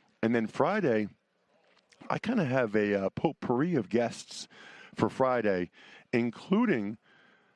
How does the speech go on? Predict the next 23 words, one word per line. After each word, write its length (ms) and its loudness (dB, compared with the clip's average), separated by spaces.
maybe 240 2
the 140 0
key 300 0
player 680 -2
in 100 2
the 80 0
Super 280 0
Bowl 360 -2
will 160 2
be 140 2
on 220 2
the 60 -2
show 440 2
on 240 0
Friday. 500 -2
He 120 0
might 240 0
be 100 0
the 120 2
single 340 0
most 340 0
important 440 -2
player 400 0